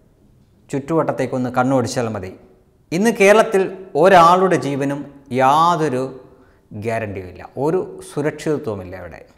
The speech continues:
ഉദാഹരണത്തിന്, നിങ്ങൾ ഒരു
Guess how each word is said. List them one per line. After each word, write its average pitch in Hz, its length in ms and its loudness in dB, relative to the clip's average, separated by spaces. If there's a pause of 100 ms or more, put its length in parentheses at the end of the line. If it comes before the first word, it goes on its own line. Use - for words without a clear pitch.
(720)
ഉദാഹരണത്തിന്, 220 580 6 (720)
നിങ്ങൾ 214 360 4 (1080)
ഒരു 214 100 6